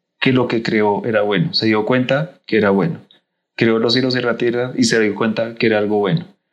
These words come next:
Creó los animales de los submarinos y se dio cuenta que eran buenos.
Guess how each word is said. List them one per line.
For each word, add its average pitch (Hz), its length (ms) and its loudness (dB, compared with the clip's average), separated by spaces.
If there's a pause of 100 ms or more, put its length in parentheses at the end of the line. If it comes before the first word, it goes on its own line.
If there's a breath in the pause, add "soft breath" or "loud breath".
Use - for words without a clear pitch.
(840)
Creó 110 240 2
los 110 120 2
animales 120 760 0
de 104 420 2
los 101 240 0
submarinos 117 680 0
y 110 160 0
se 101 140 0
dio 101 140 2
cuenta 107 300 -4
que 110 100 -4
eran 101 180 -2
buenos. - 460 -6